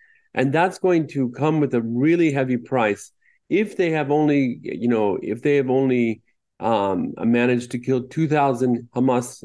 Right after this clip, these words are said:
uh, uh, fighters over this period,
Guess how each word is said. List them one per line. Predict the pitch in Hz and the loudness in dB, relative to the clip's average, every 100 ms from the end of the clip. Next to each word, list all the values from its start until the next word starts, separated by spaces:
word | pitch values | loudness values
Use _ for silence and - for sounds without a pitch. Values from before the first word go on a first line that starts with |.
| - | -8
uh, | 98 98 - - - | -6 -4 -6 -10 -12
uh, | 98 110 90 - - - - | -8 -6 -6 -10 -12 -16 -2
fighters | 135 156 139 104 104 - _ _ _ _ | 0 2 0 -2 -8 -20 _ _ _ _
over | - 127 131 | -4 0 0
this | 123 120 | 0 -2
period, | - 160 160 123 - | -2 0 2 2 -2